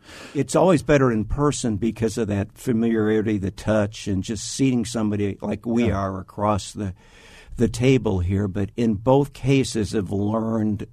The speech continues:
Speaker 1: the, the, the technology of being in person and the technology of being, um, um, a thousand miles or five thousand
Speaker 2: Yeah.
Speaker 1: miles away.
Speaker 2: Has it, uh,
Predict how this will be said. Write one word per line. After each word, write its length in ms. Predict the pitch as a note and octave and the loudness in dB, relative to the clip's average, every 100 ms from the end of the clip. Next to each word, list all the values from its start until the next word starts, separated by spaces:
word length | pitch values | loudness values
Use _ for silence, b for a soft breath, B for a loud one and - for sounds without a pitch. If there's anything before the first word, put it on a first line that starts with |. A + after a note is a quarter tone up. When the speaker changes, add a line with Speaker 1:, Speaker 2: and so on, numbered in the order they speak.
| - | -16
Speaker 1:
the, 400 | G2 G#2 G#2 - | -4 -2 -2 -4
the, 220 | F#2+ G2+ - | -8 -8 -8
the 120 | - G2 | -10 -6
technology 580 | A2+ G#2+ A2 A2+ A2+ G#2 | -2 -2 -2 -2 -2 -2
of 60 | |
being 240 | F#2 G#2+ A2 | -2 -2 0
in 80 | G2+ | -2
person 380 | G#2+ G#2 A2+ G#2 | -2 -4 -4 -2
and 140 | F#2+ | -2
the 40 | |
technology 720 | F#2 G2 G2 G#2 G2 G2+ F2 F2+ | -2 -4 -4 -4 -2 -2 -4 -6
of 120 | E2+ | -4
being, 420 | F#2+ F#2 F#2 F#2+ | -2 0 0 -2
um, 200 | F#2 F2 - b b b b b _ _ _ _ _ - | -4 -8 -12 b b b b b _ _ _ _ _ -8
um, 360 | F#2 F2+ F2 - - - - - - - - | -4 -2 -4 -6 -14 -16 -18 -20 -20 -20 -12
a 80 | G#2 | -10
thousand 420 | - G#2+ G#2 G#2 | -4 -2 -2 -2
miles 360 | F#2+ F#2 F#2+ F#2+ | -2 -2 -4 -6
or 60 | |
five 280 | - F#2+ F#2+ | -8 -8 -8
thousand 340 | F#2+ F#2+ F#2+ A2 | -6 -8 -6 -4
Speaker 2:
Yeah. 80 | |
Speaker 1:
miles 220 | G2+ F#2 D#2 | -2 -2 -4
away. 340 | - G2 G#2 - _ _ _ _ _ | -6 -6 -6 -10 _ _ _ _ _
Speaker 2:
Has 320 | - C#3+ D3+ C3+ | -2 2 4 4
it, 160 | - A2+ - | 2 0 0
uh, 760 | A2+ A2 G#2+ G#2 G2+ G2 F#2+ | 4 4 4 4 2 2 0